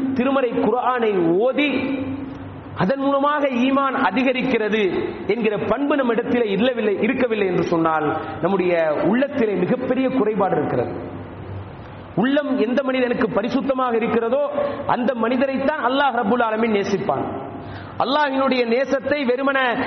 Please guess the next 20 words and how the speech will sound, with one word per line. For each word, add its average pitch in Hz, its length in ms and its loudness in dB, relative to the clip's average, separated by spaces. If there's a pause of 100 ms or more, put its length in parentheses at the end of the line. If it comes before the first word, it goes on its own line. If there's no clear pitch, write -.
(160)
வெளி 254 260 2
அமல்களை 262 600 0
கொண்டு 269 200 2
என்ன 254 140 2
செய்ய 247 260 0
முடியாது, 214 680 2
நம்மால் 247 600 0
அமைக்க 262 400 0
நிச்சயமாக 269 600 0
முடியாது. 147 360 2 (1700)
உள்ளம் 294 360 2
சார்ந்த 294 500 2
விஷயம்தான் 262 920 0
இந்த 226 140 0
ரமலானுடைய 247 840 0
எல்லா 285 320 0
நிலையிலும் 247 640 0
இருக்கிறது. 156 580 -2 (840)
ஒரு 220 120 0
மனிதர் 294 380 0